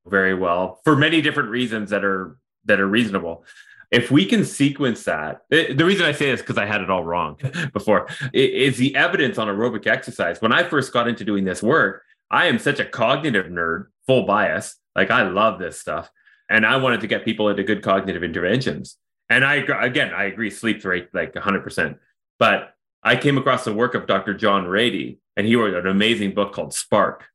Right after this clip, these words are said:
which has, like, been a big gift in my life. And, you know, when I read that book, I was like,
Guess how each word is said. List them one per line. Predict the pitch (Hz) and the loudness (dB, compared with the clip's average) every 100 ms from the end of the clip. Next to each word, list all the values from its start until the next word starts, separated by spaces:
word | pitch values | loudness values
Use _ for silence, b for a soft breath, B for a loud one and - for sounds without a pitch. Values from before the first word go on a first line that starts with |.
| _ - | _ -4
which | 95 | 0
has, | 98 90 | 2 2
like, | 90 - | 2 2
been | 101 | 0
a | 92 82 - - | 2 -2 -2 0
big | 110 92 - | 2 0 -2
gift | 113 104 - | 0 0 0
in | 98 | -2
my | 82 80 | 0 0
life. | 95 107 78 - _ _ _ _ _ | 0 0 -2 -10 _ _ _ _ _
And, | 107 107 107 101 98 - | 2 2 2 0 -2 -2
you | 117 | 0
know, | 104 98 | 2 0
when | 90 104 120 | -4 -2 2
I | 117 110 - 131 | 2 0 -4 -2
read | 170 | 0
that | 156 110 98 | 0 -2 0
book, | 147 156 - | 0 0 -2
I | |
was | 104 101 | -4 -4
like, | 101 101 | -4 -4